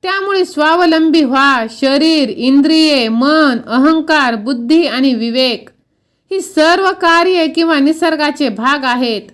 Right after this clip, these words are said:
आणि भौतिक सुख हे नश्वर आहे. हे सर्व आत्म्याला वेढते आहे. यामुळे आत्मा मर्यादित आणि व्यक्तिनिष्ठ आहे.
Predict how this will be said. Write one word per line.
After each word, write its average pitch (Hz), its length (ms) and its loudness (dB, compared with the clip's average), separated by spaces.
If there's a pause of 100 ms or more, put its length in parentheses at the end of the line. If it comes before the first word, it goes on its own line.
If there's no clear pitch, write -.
(640)
आणि 403 220 -4
भौतिक 311 580 0
सुख 381 400 0
हे 294 140 2
नश्वर 285 480 2
आहे. 269 420 0
हे 247 200 -2
सर्व 339 400 2
आत्म्याला 277 680 0
वेढते 233 500 -2
आहे. 208 600 -4 (480)
यामुळे 370 400 -2
आत्मा 330 520 0
मर्यादित 330 600 0 (120)
आणि 302 200 2
व्यक्तिनिष्ठ 302 720 0
आहे. 226 520 -2